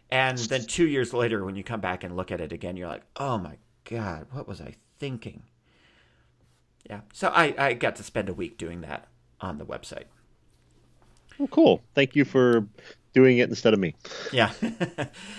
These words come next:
Speaker 1: Uh,
Speaker 2: <laughs>
Speaker 1: but
Speaker 2: I don't,
Speaker 1: I've
Speaker 2: I don't, I, I, I, uh, right now, I think if I looked at it, it would be, uh, even if I get good at it, then I'd be like,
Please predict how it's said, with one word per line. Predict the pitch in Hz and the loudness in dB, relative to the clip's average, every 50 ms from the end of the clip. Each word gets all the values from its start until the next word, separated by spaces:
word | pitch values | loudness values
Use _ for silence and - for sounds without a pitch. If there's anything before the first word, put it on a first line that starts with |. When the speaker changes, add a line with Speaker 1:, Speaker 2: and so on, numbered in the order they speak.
| 208 202 196 185 180 185 - - | -16 -16 -16 -16 -16 -14 -4 2
Speaker 1:
Uh, | 185 185 175 170 156 - | 4 6 6 6 6 4
Speaker 2:
<laughs> | 104 104 107 101 98 - | 0 -2 -4 -4 -2 0
Speaker 1:
but | 165 139 - 110 | 0 0 4 6
Speaker 2:
I | 113 | 8
don't, | 117 117 | 10 10
Speaker 1:
I've | 110 110 - - | 8 8 6 2
Speaker 2:
I | 117 | 4
don't, | 117 117 110 - - - | 6 6 4 4 0 2
I, | 117 110 104 110 110 113 110 113 110 | 2 4 6 6 6 8 8 8 6
I, | - 104 107 110 107 110 | 6 6 6 8 8 8
I, | 107 - 107 107 107 113 107 101 95 | 6 6 6 6 6 8 8 8 6
uh, | 95 | 6
right | 95 101 110 113 107 | 6 6 6 6 6
now, | 110 110 110 | 6 6 6
I | 104 | 4
think | 95 - 110 98 | 4 4 2 2
if | 101 95 | 4 4
I | 104 107 | 4 6
looked | 113 110 107 - | 6 4 6 6
at | 117 113 | 6 8
it, | 113 110 | 8 8
it | 101 | 6
would | 101 | 4
be, | 95 98 95 90 95 95 92 _ _ - 107 98 95 - - - 117 | 2 2 2 2 0 -4 -4 _ _ -12 -12 -10 -10 -10 -4 2 4
uh, | 98 92 90 90 90 90 - _ _ _ _ _ - - - - - _ _ _ _ - - _ - | 4 4 4 4 2 0 -2 _ _ _ _ _ -20 -20 -20 -20 -20 _ _ _ _ -20 -12 _ 6
even | 143 147 151 151 | 6 8 8 8
if | 143 143 | 6 6
I | 135 117 | 4 4
get | 110 123 120 110 | 4 4 4 6
good | 120 139 143 | 4 6 6
at | 147 151 156 170 | 6 4 4 4
it, | 175 - _ _ _ _ _ _ _ _ _ _ - | 2 0 _ _ _ _ _ _ _ _ _ _ -2
then | 117 117 | 0 2
I'd | 120 107 | 2 4
be | 101 117 | 4 4
like, | 107 104 104 101 95 - | 4 6 4 4 2 -2